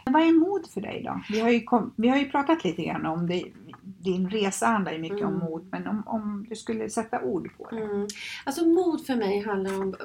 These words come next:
Speaker 2: både lite större saker, men också de här mindre. Mod kan vara till exempel att ta beslut. Att våga stå för ett beslut. Jag har haft jättejobbigt. Jag är, jag vet inte hur det hör ihop med något, men jag är mellanbarn.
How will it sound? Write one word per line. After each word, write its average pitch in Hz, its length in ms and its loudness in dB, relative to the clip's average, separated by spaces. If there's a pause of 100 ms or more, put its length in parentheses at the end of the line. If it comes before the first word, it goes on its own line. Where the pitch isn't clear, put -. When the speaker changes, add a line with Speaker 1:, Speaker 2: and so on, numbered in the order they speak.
Speaker 2:
både 247 640 0
lite 214 240 -4
större 196 360 -4
saker, 185 360 -8
men 190 200 -4
också - 280 -10
de 190 120 -2
här 185 200 -4
mindre. 185 560 -4 (260)
Mod 311 380 2
kan 214 180 -6
vara 175 140 -6
till 175 160 -8
exempel 175 420 -10
att 165 140 -14
ta 175 120 -14
beslut. - 840 -12 (880)
Att 214 200 -6
våga 185 840 -4
stå - 680 -8 (120)
för - 120 -10
ett - 200 -12
beslut. - 540 -12 (100)
Jag 156 200 -6
har 339 160 0
haft - 300 -16 (280)
jättejobbigt. 185 480 -8
Jag 330 320 -2
är, 196 320 -2 (160)
jag 320 100 -4
vet 330 160 2
inte 226 180 -2
hur 185 220 0
det 190 60 -2
hör 190 220 -2
ihop 190 260 -6
med 190 80 -2
något, 175 160 -6
men 185 100 -2
jag 247 100 -2
är 277 40 0
mellanbarn. 180 760 0